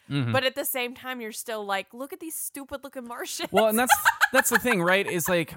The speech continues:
Speaker 1: part of Mars Attacks was like, oh, they came to, you know, they came to Earth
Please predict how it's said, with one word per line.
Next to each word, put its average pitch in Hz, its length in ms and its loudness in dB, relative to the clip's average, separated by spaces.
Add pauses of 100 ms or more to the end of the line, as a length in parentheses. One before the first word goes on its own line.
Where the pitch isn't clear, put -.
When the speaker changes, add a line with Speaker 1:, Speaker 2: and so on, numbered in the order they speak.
(120)
Speaker 1:
part 226 180 2
of 202 80 2
Mars 175 260 2
Attacks 160 540 0
was 139 160 -2
like, 139 200 0
oh, 156 120 2
they 143 140 0
came 151 420 0
to, 135 500 -2 (420)
you 127 200 -2
know, 131 220 -2
they 127 160 -2
came 160 240 0
to 156 60 0
Earth 123 580 -2